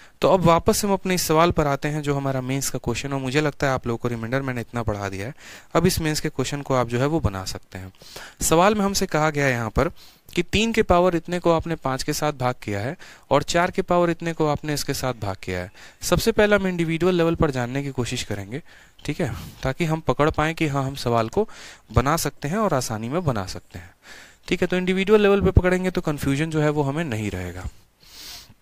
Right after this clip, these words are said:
समझ रहे हैं आप लोग? ठीक है, अब यहाँ पर देखेंगे तो बोलेंगे, "सर देखो, बात ऐसी है, क्या क्या पूछा गया है?"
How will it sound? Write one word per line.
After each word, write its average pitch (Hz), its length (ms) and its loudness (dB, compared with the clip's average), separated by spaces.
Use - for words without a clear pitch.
समझ 151 260 2
रहे 180 120 4
हैं 175 60 2
आप 170 120 -2
लोग? 202 140 0
ठीक - 160 -6
है, - 160 2
अब 147 140 4
यहाँ 165 240 2
पर 208 140 2
देखेंगे 180 320 -2
तो 180 120 -2
बोलेंगे, 156 340 0
"सर 165 200 0
देखो, 156 240 0
बात 143 260 2
ऐसी 131 220 -4
है, 123 120 -4
क्या 143 220 0
क्या 160 160 0
पूछा 139 320 -4
गया 117 140 -2
है?" 117 140 -8